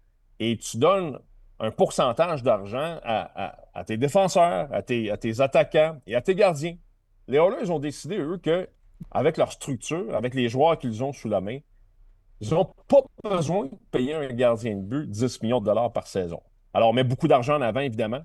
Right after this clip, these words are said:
Euh, on n'a pas besoin de les nommer, là, mais il y a beaucoup de, de joueurs vedettes du côté, euh, des Oilers en avant. En arrière, devant le filet, on donne, on, on, on,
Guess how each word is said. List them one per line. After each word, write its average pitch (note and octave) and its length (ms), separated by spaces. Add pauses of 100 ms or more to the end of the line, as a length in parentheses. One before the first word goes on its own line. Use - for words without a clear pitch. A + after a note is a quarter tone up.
(120)
Euh, F#2+ 300
on F2+ 300
n'a F2 60
pas A2+ 100
besoin G#2+ 260
de A#2 60
les A2+ 80
nommer, A2 240
là, D3+ 80
mais A2+ 100
il G#2 40
y - 20
a G#2 40
beaucoup A2+ 240
de, G#2+ 220 (260)
de G2+ 80
joueurs B2+ 240
vedettes A#2 380
du - 120
côté, C3 480
euh, G#2 160
des A2+ 120
Oilers A#2 440
en A2+ 160
avant. G#2 260 (680)
En C#3+ 160
arrière, G3 300
devant D3+ 140
le C#3 60
filet, - 180
on - 40
donne, C3 220
on, A2+ 260
on, A2+ 240
on, A2 260